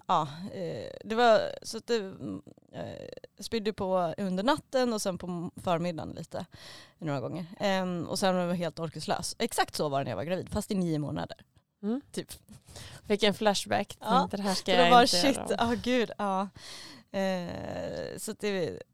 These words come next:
Speaker 1: eh, det är ingen, ja, jag måste, det är jätte-, jag fattar inte, för det är ingen annan i familjen som har fått nå-, någon sjukdom, liksom, magsjuka.
Speaker 2: Nej, och
Speaker 1: Så
Speaker 2: det brukar smitta ganska rejält.
Speaker 1: Ja, så att det måste ju varit något jag ätit, men jag förstår inte vad jag har ätit, för jag har,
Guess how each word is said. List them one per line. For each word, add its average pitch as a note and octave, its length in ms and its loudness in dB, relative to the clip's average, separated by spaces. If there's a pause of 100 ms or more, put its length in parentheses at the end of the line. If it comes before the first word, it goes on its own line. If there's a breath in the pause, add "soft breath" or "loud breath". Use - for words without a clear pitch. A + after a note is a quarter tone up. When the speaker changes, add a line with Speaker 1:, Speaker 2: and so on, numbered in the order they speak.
(120)
Speaker 1:
eh, F#3 260 -4
det G#3 100 -4
är G#3 140 0
ingen, F3 340 -2
ja, F#3+ 120 6
jag G3+ 160 4
måste, G#3+ 240 -4
det F#3+ 100 -4
är - 20 -2
jätte-, G3 260 -4
jag C4+ 100 -2
fattar F#3+ 220 -6
inte, F3+ 140 -4
för G3+ 60 -4
det G#3+ 60 -2
är - 20 -2
ingen A3+ 280 2
annan E3 280 2
i D#3 40 -2
familjen D3+ 400 -2
som D#3+ 140 -6
har D3 220 -4
fått - 220 -14
nå-, D2+ 260 -10
någon D#3 200 -6
sjukdom, - 440 -12
liksom, D#3+ 440 -10 (140)
magsjuka. E3 460 -12 (260 soft breath)
Speaker 2:
Nej, G3+ 400 -2
och F#3 60 -8
Speaker 1:
Så F3+ 60 -4
Speaker 2:
det F3+ 60 -6
brukar F#3 300 -6
smitta G3 400 -2
ganska - 380 -4
rejält. - 200 -4
Speaker 1:
Ja, G3 460 8
så G#3+ 100 -2
att G3+ 80 -2
det A3 100 0
måste A3 220 -2
ju G#3 60 2
varit E3+ 200 0
något D#3+ 160 -4
jag D#3+ 240 -2
ätit, D#3 320 -6
men F#3 60 0
jag F3+ 80 0
förstår G#3 260 -4
inte F#3 280 -2
vad F#3 180 0
jag D3+ 60 2
har D3+ 300 -2
ätit, - 300 -12
för F3+ 100 -6
jag E3+ 80 -4
har, E3 120 -8